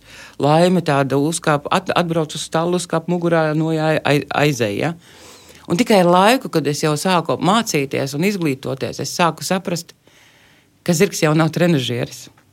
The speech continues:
ka zirgs ir kaut kas vairāk. Emocionāls, sociāla būtne, ja? Viņš pa-, arī tāpatās izjūt emocijas, un tas ir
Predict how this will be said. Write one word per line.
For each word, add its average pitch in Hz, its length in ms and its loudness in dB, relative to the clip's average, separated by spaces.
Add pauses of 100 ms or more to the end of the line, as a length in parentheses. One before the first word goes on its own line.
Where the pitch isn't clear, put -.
(120)
ka 147 80 -6
zirgs 147 240 -2
ir 120 160 -4
kaut - 160 0
kas 135 160 -10
vairāk. 160 400 0 (680)
Emocionāls, 170 880 2
sociāla 160 560 2
būtne, 165 540 0
ja? 151 140 -2 (280)
Viņš 139 140 -8 (100)
pa-, - 160 -2
arī 190 220 6
tāpatās 160 640 0
izjūt 147 400 -2
emocijas, 139 640 0
un - 80 -6
tas 131 100 -8
ir - 80 -8